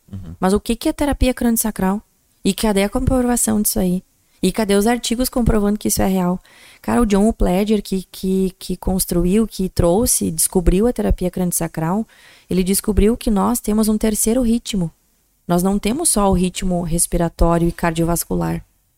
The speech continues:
Speaker 2: Nós temos um ritmo que se chama ritmo crânio-sacral. Esse ritmo crânio-sacral é ditado pela forma como o ritmo encefalorraquidiano pulsa e trabalha no nosso corpo.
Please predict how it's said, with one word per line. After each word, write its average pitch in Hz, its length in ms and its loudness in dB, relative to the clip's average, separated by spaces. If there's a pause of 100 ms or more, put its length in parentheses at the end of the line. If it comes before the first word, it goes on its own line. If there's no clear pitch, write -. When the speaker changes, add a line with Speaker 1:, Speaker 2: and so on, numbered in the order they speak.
(200)
Speaker 2:
Nós 170 140 0
temos 180 280 0
um 190 80 2
ritmo 180 420 0
que 240 80 -6
se - 120 -4
chama 196 300 -2
ritmo 196 380 -2
crânio-sacral. 220 800 -2 (680)
Esse 170 240 0
ritmo 202 420 -2
crânio-sacral 190 840 -2 (320)
é 180 140 0
ditado 185 760 -2
pela 196 300 0
forma 202 500 -2
como 196 300 -2
o 185 40 0
ritmo 247 520 -2
encefalorraquidiano 220 1120 0 (120)
pulsa 220 360 0
e 247 60 -2
trabalha 214 400 -2
no 214 60 -2
nosso 214 220 -2
corpo. 226 360 -2